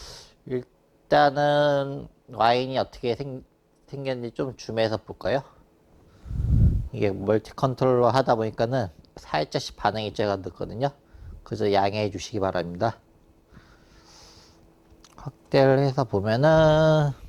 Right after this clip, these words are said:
아이고, 보시면 지구본 같은 공기에서 사람들이 있죠. 이게 로즈에도 똑같이 들어가더라고요.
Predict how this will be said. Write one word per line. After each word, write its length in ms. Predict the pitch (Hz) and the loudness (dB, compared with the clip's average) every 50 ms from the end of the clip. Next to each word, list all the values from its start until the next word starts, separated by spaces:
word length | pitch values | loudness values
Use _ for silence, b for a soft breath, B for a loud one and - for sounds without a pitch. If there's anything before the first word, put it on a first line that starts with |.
| b b b _ _ _ _ _ _ _ - - - - | b b b _ _ _ _ _ _ _ -20 -12 -2 0
아이고, 380 | 117 110 104 110 101 - - - - - b b b b b b b b b b b b b - - _ _ _ _ - - _ _ _ _ _ _ - _ - - - _ _ _ _ _ _ _ _ _ _ - - - - | 0 2 2 2 0 0 -2 -8 -16 -20 b b b b b b b b b b b b b -20 -20 _ _ _ _ -20 -20 _ _ _ _ _ _ -20 _ -20 -20 -20 _ _ _ _ _ _ _ _ _ _ -20 -20 -20 -6
보시면 500 | - - 113 - - 127 123 120 120 110 - _ _ _ | -4 -2 -2 -2 0 2 4 4 4 2 0 _ _ _
지구본 600 | - - - 127 110 - 147 143 139 143 139 135 | -6 0 2 2 4 6 6 6 6 6 6 6
같은 320 | 139 131 - - 139 127 | 4 2 4 2 2 2
공기에서 720 | 117 - - 123 127 120 117 120 120 117 107 - - 123 120 - | 2 2 2 4 4 4 4 4 4 4 2 2 0 -2 -2 -2
사람들이 540 | - - 160 175 180 180 170 156 151 131 101 | 0 2 2 2 2 0 -2 -2 -2 -2 -2
있죠. 260 | - _ - 135 110 - b b b b b b b b - | -4 _ -2 -2 -2 -4 b b b b b b b b -10
이게 420 | 110 110 117 120 120 110 101 - _ | -4 0 2 2 2 2 0 -2 _
로즈에도 760 | - - 135 123 120 135 143 147 170 170 160 147 135 147 131 113 - | -8 -2 2 4 4 4 4 4 4 4 4 4 2 0 0 0 -2
똑같이 440 | - 143 - 196 190 - - 185 156 | -6 -2 -2 -2 -2 -2 -4 -4 -2
들어가더라고요. 800 | 139 131 131 120 117 113 107 113 107 107 104 110 143 165 151 | 0 0 0 0 0 0 0 -2 -2 -4 -4 -2 -4 -4 -4